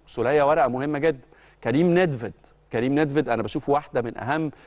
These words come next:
الاضافات لسكواد الاهلي السنه دي، ما خدش، فمحتاج ياخد. في لعيبه كريستو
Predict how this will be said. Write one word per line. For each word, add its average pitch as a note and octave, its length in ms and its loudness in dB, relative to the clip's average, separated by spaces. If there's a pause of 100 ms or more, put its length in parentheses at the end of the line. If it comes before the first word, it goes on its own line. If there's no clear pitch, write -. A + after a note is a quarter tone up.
(160)
الاضافات B2+ 560 0
لسكواد C#3+ 300 -4
الاهلي D3 260 0
السنه B2+ 280 0
دي، D3+ 160 -2 (220)
ما A2+ 80 -6
خدش، - 420 -6
فمحتاج A2 480 -6
ياخد. C#3+ 220 0 (280)
في C#3+ 180 0
لعيبه E3 420 2 (240)
كريستو D3+ 400 -2